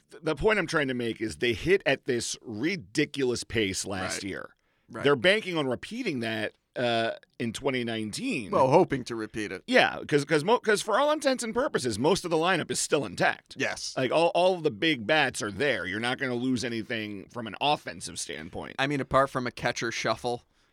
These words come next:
Speaker 2: I, I don't think we're losing all that much on
Speaker 1: Yeah,
Speaker 2: the
Speaker 1: but,
Speaker 2: lineup
Speaker 1: but,
Speaker 2: at
Speaker 1: like,
Speaker 2: all.
Speaker 1: the, the, the top two-thirds of the lineup, I think, are, are good enough. It's be-, I'm talking Moreland, Martinez. We, well,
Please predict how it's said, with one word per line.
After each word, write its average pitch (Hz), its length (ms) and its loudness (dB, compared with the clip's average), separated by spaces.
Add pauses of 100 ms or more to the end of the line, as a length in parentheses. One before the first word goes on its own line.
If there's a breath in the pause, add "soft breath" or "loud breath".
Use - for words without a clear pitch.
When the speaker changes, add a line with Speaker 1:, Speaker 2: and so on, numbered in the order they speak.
Speaker 2:
I, 113 320 0
I - 20 0
don't 120 200 -4
think 117 200 -8
we're 110 100 -6
losing 110 340 -6
all 107 160 -4
that 113 160 -4
much 117 180 -8
on 139 60 4
Speaker 1:
Yeah, 135 160 8
Speaker 2:
the - 20 2
Speaker 1:
but, 135 220 6
Speaker 2:
lineup 120 40 -14
Speaker 1:
but, 143 60 0
Speaker 2:
at 127 80 4
Speaker 1:
like, 135 120 4
Speaker 2:
all. 123 120 -6
Speaker 1:
the, 113 140 -2
the, 135 400 0
the 120 140 -4
top 156 320 2
two-thirds 127 500 0
of 104 60 -6
the 101 60 -4
lineup, 98 420 -6
I 98 60 -2
think, 98 220 -4
are, 92 300 0 (100)
are 95 240 -4
good 85 240 -4
enough. 95 320 -2
It's 92 100 -8
be-, 95 240 -6
I'm 95 120 -4
talking 87 340 -6
Moreland, 104 920 2 (100)
Martinez. 98 760 -4
We, 107 100 -2
well, 127 220 2